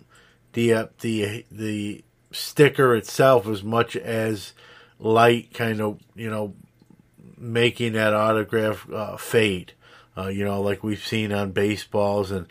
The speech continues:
you know, those sweet spot signatures, which I know is not a sticker auto, but it's sad to see some of those, especially the, the real, the Hall of Famers and stuff, uh, as that, that ink kinda just fades away. And, uh,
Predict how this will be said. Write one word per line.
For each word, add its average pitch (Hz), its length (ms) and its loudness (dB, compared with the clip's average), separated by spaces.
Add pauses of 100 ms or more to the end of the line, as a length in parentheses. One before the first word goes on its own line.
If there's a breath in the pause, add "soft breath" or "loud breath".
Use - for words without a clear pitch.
(260 loud breath)
you 107 100 -4
know, 107 160 4
those 104 220 0
sweet 131 360 0
spot 131 400 2
signatures, 127 640 0
which 110 180 -4
I 110 100 -2
know 117 180 0
is 101 100 -4
not 113 160 -4
a 104 40 -4
sticker 120 460 -2
auto, 123 460 2 (500 loud breath)
but 110 300 4
it's 107 180 -2
sad 123 400 6
to 113 100 0
see 120 260 0
some 117 360 0
of 110 80 2
those, 110 360 2
especially 107 520 -6
the, 98 280 -4 (500 loud breath)
the 101 100 -4
real, 107 460 0 (100)
the 101 140 -6
Hall 110 220 0
of 101 80 -4
Famers 107 520 -4
and 95 100 -10
stuff, 104 420 0 (400 soft breath)
uh, 95 240 -8
as 104 280 -2
that, 104 320 -2
that 104 200 0
ink 107 300 -2
kinda 104 300 -4
just 95 300 -6
fades 101 400 -2
away. 95 500 0
And, 87 240 -6
uh, 92 140 -2